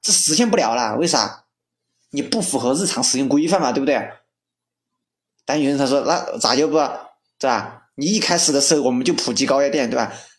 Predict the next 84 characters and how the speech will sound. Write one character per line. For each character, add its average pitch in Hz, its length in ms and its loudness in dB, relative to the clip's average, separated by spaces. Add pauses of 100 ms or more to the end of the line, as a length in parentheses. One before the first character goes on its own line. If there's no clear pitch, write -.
(100)
那 170 60 -4
你 165 140 2 (200)
高 147 160 2
压 156 60 0
电 160 140 0
是 - 140 -2
很 113 140 -2
危 127 120 2
险 - 160 4
的 113 60 0
呀， 98 160 2
对 110 100 -2
吧？ 101 300 -2 (260)
我 143 60 -8
们 180 140 0
人 147 160 0
体 - 100 0
承 120 180 -2
受 220 120 0
不 175 60 -2
了 - 100 2
高 135 120 2
压 135 60 0
电 143 160 0
啊， 117 80 0
对 117 80 0
吧？ 117 180 0 (460)
你 151 100 -4
要 208 80 2
是 196 360 0
全 131 260 0
世 220 140 2
界 185 100 2
人 139 180 0
都 160 120 2
使 143 220 2
用 147 100 0
高 135 180 2
压 165 80 0
电 165 140 -2
的 131 100 0
话， 117 220 2
那 131 240 0
得 113 120 0
了， 101 240 -2
对 113 60 -8
吧？ 95 280 -4 (120)
你 139 80 -6
看 196 140 2
我 147 40 0
们 156 200 -2
平 143 180 -4
时 160 80 2
都 170 80 2
是 170 140 0
把 117 100 0
那 139 80 0
个 147 100 0
高 147 200 0
压 147 80 2
电 151 200 0 (300)
转 127 220 0
成 131 120 0
二 160 140 2
百 131 80 4
二 156 160 2
十 135 140 0
伏 123 160 -2
的 127 80 2
那 127 80 2
个 123 80 0
电 135 160 -2
压， 120 200 -2 (280)
你 156 100 -2
就 269 180 4
算 240 160 4
说 202 120 4
二 247 120 4
百 196 120 2
二 240 120 2
十 165 140 0
伏， 151 140 2
它 - 100 -6
还， 156 320 0